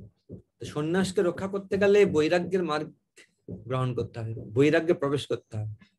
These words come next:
আর বৈরাগ্যের পথে প্রবেশ করতে গেলে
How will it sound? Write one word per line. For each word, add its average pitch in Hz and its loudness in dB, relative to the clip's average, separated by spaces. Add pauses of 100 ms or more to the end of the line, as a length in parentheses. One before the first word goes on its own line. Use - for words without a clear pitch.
(580)
আর 120 -4
বৈরাগ্যের 156 2
পথে 165 0
প্রবেশ 156 -4
করতে 175 -4
গেলে 233 4